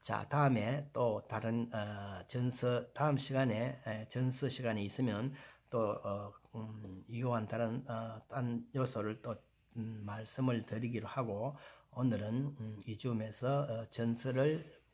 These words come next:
학습할 때의 기본적인 사항을 말씀드렸습니다. 아, 요약하자면, 아, 밑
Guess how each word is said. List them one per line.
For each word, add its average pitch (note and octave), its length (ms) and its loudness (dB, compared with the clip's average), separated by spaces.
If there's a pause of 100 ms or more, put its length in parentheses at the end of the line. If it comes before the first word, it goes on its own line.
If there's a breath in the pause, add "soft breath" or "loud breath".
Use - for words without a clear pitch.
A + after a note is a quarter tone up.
학습할 B2+ 560 -2
때의 A#2 280 2
기본적인 B2 640 0
사항을 B2 440 0
말씀드렸습니다. A2+ 840 -6 (360 loud breath)
아, A2+ 260 -4
요약하자면, C3 960 6 (400 loud breath)
아, A#2 300 -4
밑 D3 160 2